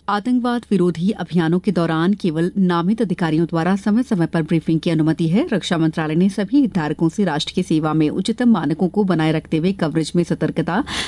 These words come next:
संवेदनशीलता और जिम्मेदारी बरतने का आग्रह किया है। मुख्यमंत्री डॉक्टर मोहन यादव और महाराष्ट्र के मुख्यमंत्री देवेंद्र फडणवीस की मौजूदगी में कल दस मई को भोपाल में ताप्ती बेसिन मेगा रिचार्ज परियोजना का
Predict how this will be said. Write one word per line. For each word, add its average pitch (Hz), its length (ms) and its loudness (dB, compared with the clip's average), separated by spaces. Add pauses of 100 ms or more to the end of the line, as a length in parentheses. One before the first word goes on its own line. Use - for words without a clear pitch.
(140)
संवेदनशीलता 254 760 0
और 285 120 2
जिम्मेदारी 180 560 0
बरतने 165 440 -2
का 165 160 -2
आग्रह 156 500 -2
किया 156 260 -2
है। 147 340 -2 (960)
मुख्यमंत्री 254 540 0
डॉक्टर 269 280 -2
मोहन 208 320 2
यादव 220 220 0
और 277 140 0
महाराष्ट्र 180 520 0
के 208 120 0
मुख्यमंत्री 185 560 0
देवेंद्र 175 420 2
फडणवीस 170 500 0
की 202 180 0
मौजूदगी 165 540 0
में 180 260 2
कल 160 220 0
दस 156 320 -2
मई 165 160 4
को 196 160 2
भोपाल 160 400 -2
में 180 160 0
ताप्ती 185 500 -2
बेसिन 170 420 0
मेगा 165 380 0
रिचार्ज 165 460 -2
परियोजना 160 540 0
का 170 220 -4